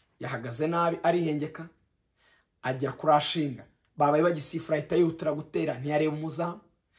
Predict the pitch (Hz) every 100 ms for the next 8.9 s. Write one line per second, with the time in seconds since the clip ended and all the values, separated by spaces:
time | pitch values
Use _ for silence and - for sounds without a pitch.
0 | - _ 143 156 147 - 160 156 165 175
1 | - 147 - 156 147 - 156 - 170 -
2 | 170 180 147 160 156 160 175 - - -
3 | 151 156 - - _ _ _ _ _ _
4 | _ _ - - - - 127 117 110 123
5 | 120 117 104 - _ _ _ _ _ _
6 | - 190 208 208 214 - 165 170 170 175
7 | 190 190 190 185 - - 165 - 165 151
8 | - 139 - 147 151 151 151 147